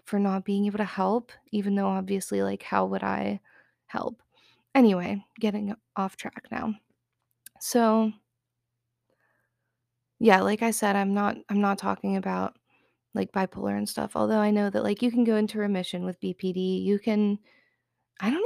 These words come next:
even know how you would fix manic episodes with bipolar. Like, that truly might be another thing that needs medication.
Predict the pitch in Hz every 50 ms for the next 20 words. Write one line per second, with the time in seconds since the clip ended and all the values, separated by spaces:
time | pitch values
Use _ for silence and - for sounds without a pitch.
0 | 508 508 466 311 214 185 180 180 170 170 175 170 170 170 170 165 - - - 175
1 | 170 - - - 180 170 170 170 170 - - 175 170 - 175 - - 185 180 175
2 | 175 - 180 175 - - 170 170 170 - - 175 175 175 175 175 175 170 175 170
3 | - 190 214 220 214 - - - - 202 185 175 175 175 175 170 170 - - -
4 | 175 170 170 170 165 170 170 170 - 175 170 170 170 170 - - 185 180 180 170
5 | - 180 180 180 180 - - 190 190 185 - - 190 185 196